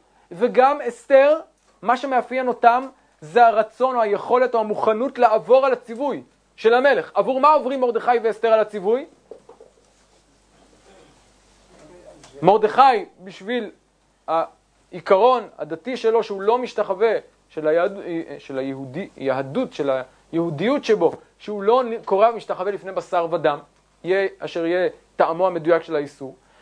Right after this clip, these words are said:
וגם אסתר, מדוע היא עוברת על מצוות המלך? מדוע היא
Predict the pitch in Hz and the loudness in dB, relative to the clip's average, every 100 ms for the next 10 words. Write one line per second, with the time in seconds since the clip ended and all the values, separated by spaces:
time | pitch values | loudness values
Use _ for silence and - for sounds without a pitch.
0 | _ - 170 262 294 - - 359 339 254 | _ -2 2 2 0 -4 2 4 4 0
1 | 233 277 262 233 220 240 233 214 202 196 | 2 2 6 6 6 4 2 -2 -4 -2
2 | 202 202 185 190 - 180 185 240 220 | 0 0 -2 -2 -4 -4 2 2 2